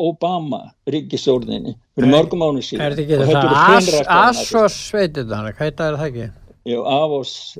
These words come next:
Speaker 2: Avos,
Speaker 1: já.
Speaker 2: já, þær, þær voru að
Speaker 1: Já.
Speaker 2: berjast í Mariupol og eru þar ennþá.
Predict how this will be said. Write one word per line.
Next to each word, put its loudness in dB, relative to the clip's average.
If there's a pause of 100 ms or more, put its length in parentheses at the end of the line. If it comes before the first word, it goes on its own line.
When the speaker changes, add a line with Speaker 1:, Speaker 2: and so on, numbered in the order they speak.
(160)
Speaker 2:
Avos, -2
Speaker 1:
já. 4
Speaker 2:
já, 2 (240)
þær, -2 (240)
þær 6
voru 8
að 6
Speaker 1:
Já. -2
Speaker 2:
berjast 4
í 4
Mariupol 2
og -8
eru 0
þar 2
ennþá. -8